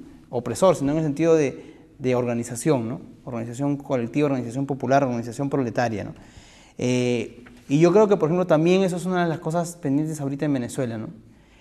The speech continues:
Pero que se, se ha venido dando ciertamente, ¿no? En muchos, en muchos espacios ya se ha venido dando, ¿no? Ante la espo-, ante la lucha espontánea que, por ejemplo, se generó en el año dos mil dos, cuando el golpe de Estado, ¿no?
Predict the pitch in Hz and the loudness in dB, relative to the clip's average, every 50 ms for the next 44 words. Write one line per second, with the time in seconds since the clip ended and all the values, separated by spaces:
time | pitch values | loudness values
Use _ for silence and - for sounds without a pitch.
0 | - _ - 143 143 147 143 143 135 123 135 139 - - - - 165 175 185 196 | -20 _ 2 2 2 4 4 2 0 0 0 -2 -4 -2 4 6 6 6 6 6
1 | 202 190 170 175 190 190 180 - 190 175 - 175 170 180 196 180 147 123 120 139 | 4 6 6 6 6 4 2 0 -2 -2 0 0 0 0 0 -2 -2 -4 -6 -8
2 | - - - - 135 127 139 147 151 170 151 151 151 151 156 135 143 139 - 156 | -10 -12 -14 -8 -4 -2 -2 -2 -2 -4 -4 -6 -6 -4 -4 -4 -4 -4 -4 -6
3 | 156 139 - - 156 151 165 165 156 160 - - - - 127 123 135 139 139 160 | -8 -4 -2 0 0 0 0 -4 -6 -8 -12 -20 -18 -10 -6 -4 -4 -2 -2 -2
4 | 147 139 143 147 151 151 147 135 120 113 113 131 - - - - - - - - | 0 0 0 2 2 2 2 2 2 -2 -4 -8 -10 -12 -16 -20 -20 -20 -20 -20
5 | - - - - - - - 156 160 160 160 156 156 156 151 156 - 170 165 156 | -20 -20 -20 -20 -12 -2 2 4 6 8 8 10 10 8 8 6 2 -2 -2 0
6 | 160 156 156 151 147 147 156 202 208 - 240 240 - 175 151 143 - 190 202 208 | 0 0 2 2 4 4 4 4 4 4 2 2 2 2 2 6 6 6 6 6
7 | 196 175 175 143 147 135 131 160 175 185 185 - 180 160 151 - 143 135 135 147 | 4 2 0 -2 -2 -2 -2 -2 0 0 0 0 -2 -4 -4 -4 -2 0 2 2
8 | 170 180 185 170 151 156 170 175 175 156 147 147 170 165 170 170 160 170 175 180 | 4 4 4 4 2 2 2 2 2 2 2 2 0 0 0 0 2 2 2 2
9 | 175 - - - - - - - - 135 127 127 127 131 139 151 156 165 170 143 | 0 -4 -10 -18 -20 -20 -20 -12 -8 -4 -4 -2 -2 0 0 0 0 2 2 0
10 | 131 - - 156 147 143 165 196 - - - - - - - - 147 139 - | 2 2 4 4 4 4 2 -2 -6 -14 -20 -20 -20 -20 -20 -14 -12 -12 -12